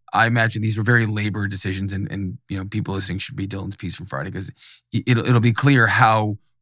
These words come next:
early and often Zaz went to Licht for advice on C N N, even before Licht had the job, even before Zucker left the company, that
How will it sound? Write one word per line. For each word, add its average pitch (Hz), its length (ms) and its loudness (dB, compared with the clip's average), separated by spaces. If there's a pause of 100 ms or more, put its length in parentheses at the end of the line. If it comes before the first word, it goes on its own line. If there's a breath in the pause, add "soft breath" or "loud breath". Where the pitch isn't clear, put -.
early 143 540 4
and 120 200 -2
often 107 560 -2
Zaz 104 680 0 (400)
went 117 500 2
to 123 100 0
Licht 107 260 2
for 110 160 0
advice 104 360 2
on 131 100 2
C - 180 -2
N 147 80 4
N, 143 220 2
even 107 200 0
before 117 640 2 (120)
Licht 127 180 0
had 131 120 4
the 131 60 4
job, 117 260 4
even 117 180 -2
before 104 680 -2 (100)
Zucker 104 400 -2
left 104 220 -2
the - 80 -8
company, 110 340 -4
that 92 180 -4